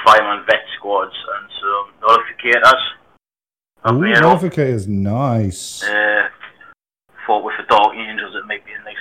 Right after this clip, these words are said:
Speaker 1: little unit to have to kind of monster hunting with.
Speaker 2: Yeah, they are a tasty little unit. Uh, I remember when I did book eight review, they,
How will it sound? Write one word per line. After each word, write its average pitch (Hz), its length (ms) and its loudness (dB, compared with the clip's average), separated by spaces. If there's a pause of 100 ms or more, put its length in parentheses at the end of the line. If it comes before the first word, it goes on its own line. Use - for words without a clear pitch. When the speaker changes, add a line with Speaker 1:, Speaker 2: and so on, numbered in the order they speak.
Speaker 1:
little 98 200 -20
unit 110 280 -14
to - 60 -18 (120)
have 110 200 2 (1000)
to - 120 -20
kind 104 120 -2
of 104 60 -14
monster 107 380 -8
hunting 107 320 -14
with. 107 120 -12 (640)
Speaker 2:
Yeah, 139 300 -2
they 135 180 2
are 156 160 0
a 151 60 -6
tasty 117 360 0
little 110 260 -2
unit. 107 360 -2
Uh, - 20 -6
I 113 220 0
remember 117 220 0 (440)
when 117 120 -2
I 127 40 2
did 120 200 0 (340)
book 127 200 0
eight 135 160 4
review, 110 320 2
they, 110 360 2